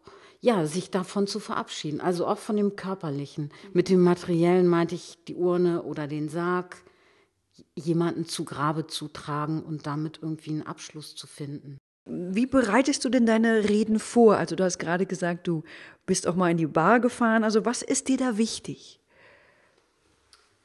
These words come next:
Speaker 1: Die, also entweder man telefoniert, aber ein persönliches Gespräch ist natürlich viel schöner.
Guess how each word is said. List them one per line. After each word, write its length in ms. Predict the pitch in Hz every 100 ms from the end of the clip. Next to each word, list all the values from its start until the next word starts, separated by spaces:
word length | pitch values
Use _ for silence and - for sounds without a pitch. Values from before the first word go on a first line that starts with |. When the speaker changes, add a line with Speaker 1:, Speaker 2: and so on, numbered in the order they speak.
| _ _ _ _ _ _ _ _ _ _ _
Speaker 1:
Die, 1120 | 170 160 175 190 180 175 175 180 180 180 - - 185 - 147 - - - _
also 300 | 170 151 170
entweder 380 | - 190 196 190
man 220 | 170 165
telefoniert, 1000 | 165 170 160 - 151 160 196 269 320 - 233 -
aber 320 | 160 170 165
ein 240 | 165 160
persönliches 760 | 156 170 151 170 233 226 214 -
Gespräch 520 | 180 - 175 202 202
ist 180 | 202 185
natürlich 480 | 185 175 175 165 -
viel 240 | - 165
schöner. 720 | - - 170 175 214 277 330